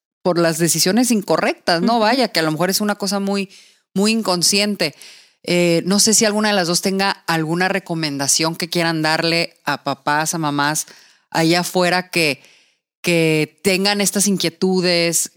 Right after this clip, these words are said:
Speaker 1: que, eh, que se puedan preguntar, que puedan como, eh, encontrar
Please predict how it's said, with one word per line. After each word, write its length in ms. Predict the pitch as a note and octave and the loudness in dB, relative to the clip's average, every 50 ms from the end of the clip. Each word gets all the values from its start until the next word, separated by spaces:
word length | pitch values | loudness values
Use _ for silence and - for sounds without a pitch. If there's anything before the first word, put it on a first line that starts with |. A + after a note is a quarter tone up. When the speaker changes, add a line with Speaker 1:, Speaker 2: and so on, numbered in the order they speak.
| _ _ _ _ | _ _ _ _
Speaker 1:
que, 600 | - F3 F3+ F3 E3 D#3+ D#3+ D#3+ D#3 D#3 D3+ C#3+ - - - - _ _ _ _ | -2 0 0 2 2 2 2 2 2 0 0 -2 -6 -12 -20 -20 _ _ _ _
eh, 460 | - E3 E3+ E3 D#3+ D#3+ D#3 D#3 C#3+ - | -2 0 2 2 2 2 2 0 0 0
que 120 | - F#3 | 0 0
se 120 | - G#3+ | 0 0
puedan 340 | G3 - G3 G3 G3 G3+ G3 | 0 0 0 0 0 0 0
preguntar, 880 | F#3 F#3+ F3+ D#3 D#3 D3+ C#3+ C3 - F3 E3 E3 E3+ E3+ F3 F3+ E3+ E3+ | 0 -2 -2 0 -2 -2 -4 -4 -2 -2 0 0 2 0 0 -2 -2 -4
que 120 | - F3+ E3+ | -4 -6 -4
puedan 640 | - - F3+ F3 E3+ F3 F3 F3 E3+ E3+ D3+ A#2 - - | -2 -2 0 0 0 0 -2 -2 -4 -6 -8 -10 -12 -8
como, 480 | - D#3+ D3 D3+ D3 C#3+ C#3 C3 - - _ _ _ _ _ _ _ _ _ | -6 -4 -4 -2 -2 -2 -2 -4 -6 -12 _ _ _ _ _ _ _ _ _
eh, 500 | - D3 D3 C#3+ C#3 C3+ C3+ A#2+ A#2 - - - - - _ _ _ | -4 -2 0 0 0 0 -2 -2 -4 -6 -8 -10 -14 -18 _ _ _
encontrar 1000 | - F3+ F3+ F3 - - E3+ E3 D#3+ C#3 - F3+ E3+ F3 F3 F#3+ - - - - | -2 -2 0 0 0 0 0 0 -2 -2 -2 0 2 2 2 2 0 -2 -6 -8